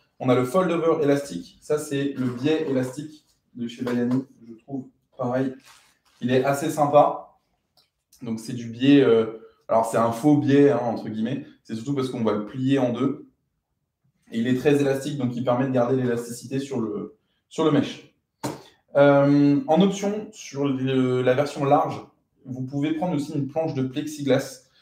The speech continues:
Alors ça, on ne les commercialise pas, parce que je trouve que vous allez chez Leroy Merlin, vous achetez une grande planche de plexiglas, et comme ça, vous pouvez faire plusieurs projets. Et enfin, on a besoin de fil.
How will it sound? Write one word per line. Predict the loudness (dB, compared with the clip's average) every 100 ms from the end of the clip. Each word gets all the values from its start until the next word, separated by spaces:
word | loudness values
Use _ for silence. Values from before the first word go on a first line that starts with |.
| _ _ _ _
Alors | 6 6
ça, | 4
on | 2
ne | 2
les | 2
commercialise | 2 2 0 0
pas, | 4 4
parce | 4 -2
que | -10
je | -10
trouve | -10 -8
que | -6
vous | -6 -6 -6 -6
allez | -6
chez | -2
Leroy | 2 2
Merlin, | 2 2 0 -2
vous |
achetez | -6 -6
une | -4
grande | -2 0
planche | 0 -2
de |
plexiglas, | -4 -8 -6 0 0 -2
et |
comme | -8
ça, | -6 -6
vous |
pouvez | -8
faire | -12 -14
plusieurs | -4 -4 -2
projets. | -4 -4 -6 _ _ _ _ _ _
Et | 2
enfin, | 4 6
on | 6
a |
besoin | 4 2 2
de | 0
fil. | -2 -4 -4